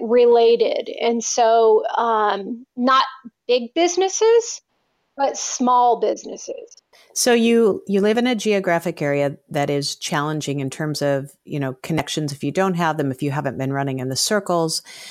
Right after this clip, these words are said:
Speaker 2: but also
Speaker 1: Correct.
Speaker 2: when you need to step back into it. So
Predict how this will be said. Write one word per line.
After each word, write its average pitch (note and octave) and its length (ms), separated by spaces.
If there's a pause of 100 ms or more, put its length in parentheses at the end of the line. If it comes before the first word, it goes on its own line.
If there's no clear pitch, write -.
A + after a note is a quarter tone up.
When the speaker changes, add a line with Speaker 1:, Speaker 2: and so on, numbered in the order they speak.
(200)
Speaker 2:
but F3 160
also D#3+ 600
Speaker 1:
Correct. D#3+ 260
Speaker 2:
when D#3 120
you D#3 200
need D3 220
to C#3+ 140
step - 340
back C3+ 260
into G3 320
it. C3 180
So D#3 500